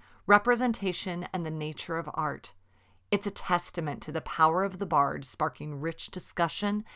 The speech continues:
and strong opinions. Shylock will also have a limited number of in-person seating for fully vaccinated patrons. For tickets and more information, please visit w w w dot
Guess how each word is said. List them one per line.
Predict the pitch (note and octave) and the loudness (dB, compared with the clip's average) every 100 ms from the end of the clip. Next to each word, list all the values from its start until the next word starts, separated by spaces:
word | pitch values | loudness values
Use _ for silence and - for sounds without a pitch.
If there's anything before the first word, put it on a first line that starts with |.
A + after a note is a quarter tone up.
| - | -8
and | - D#3 | -4 -4
strong | - - D#3+ D3 C#3 - | -6 -2 2 2 2 -6
opinions. | C#3+ D#3+ D3 C#3 - G#2 - - _ _ _ _ _ _ | -10 -8 -8 -6 -8 -10 -12 -14 _ _ _ _ _ _
Shylock | - - A3+ A#3 B3 B3+ - | 0 10 12 12 10 8 4
will | G#3 | 2
also | F#3+ A3+ - C4+ | 4 2 4 0
have | G#3 G#3 | 2 2
a | F#3+ | 2
limited | E3 G#3+ A#3 A#3 G#3 | 2 4 4 4 2
number | F3+ E3+ E3+ | 2 2 2
of | E3 D#3+ | -2 2
in-person | A3 G#3+ F#3 F3+ - E3 | 2 2 -2 -6 -6 -6
seating | - D#3 D3 C#3+ - - - | -6 -6 -6 -8 -10 -18 -4
for | G3 | -4
fully | - F3 E3+ | 0 -2 -2
vaccinated | D#3 D3 C#3+ - D3+ D3 C#3 | 0 0 -2 -6 -8 -8 -8
patrons. | - D3 - C#3+ D3 D3 - _ _ - - - | -8 -10 -8 -8 -8 -10 -12 _ _ -20 -20 0
For | A3 | 2
tickets | G#3+ G#3+ G#3 G3 | 4 0 -2 -4
and | F#3+ | -4
more | F3+ F3+ | 0 2
information, | F3+ - F3+ E3+ D#3+ F3 D#3+ E3 - - | 0 -4 -2 -2 -2 -4 -4 -8 -16 -12
please | - A#3 G#3+ F3 | 0 2 2 0
visit | E3 C#3 C#3+ - | 0 0 -2 4
w | F#3+ F3+ F#3+ F#3 | 4 6 2 0
w | F3+ F3 E3+ | 0 -2 -4
w | E3+ D#3 D3 D3 D3 | -2 -2 0 -2 -4
dot | D3 D#3 C#3+ | 2 4 4